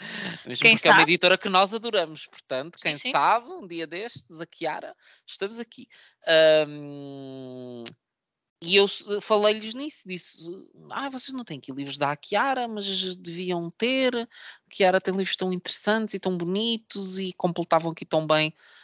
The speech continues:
Speaker 1: ah, o vosso catálogo de livros ilustrados", e, e, de facto, passado uns tempos, fui lá e estavam lá livros da Kiara e eu fiquei tão feliz, disse, "Ah, livros da Kiara!"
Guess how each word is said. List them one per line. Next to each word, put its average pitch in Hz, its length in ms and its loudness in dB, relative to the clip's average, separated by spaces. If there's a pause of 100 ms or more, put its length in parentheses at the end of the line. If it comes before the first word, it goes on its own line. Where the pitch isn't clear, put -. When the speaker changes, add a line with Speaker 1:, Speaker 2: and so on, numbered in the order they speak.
(220)
Speaker 1:
ah, 151 640 4
o 160 80 -6
vosso 156 280 2
catálogo 151 460 0
de 147 60 -4
livros 151 300 -4
ilustrados", 175 920 4
e, 160 120 -8 (760)
e, 196 340 -6
de - 80 -10
facto, - 440 0
passado 196 380 2
uns 196 180 -6
tempos, 185 440 -4
fui - 300 -2
lá 165 360 6 (480)
e 190 40 -12
estavam 220 340 2
lá 220 100 0
livros 214 240 -10
da 208 160 0
Kiara 170 340 -4
e 160 80 -6
eu 160 60 -6
fiquei - 180 -8
tão 170 180 -6
feliz, 135 420 -8
disse, 185 220 -12
"Ah, 587 880 10
livros 571 180 -2
da 554 140 2
Kiara!" 508 500 0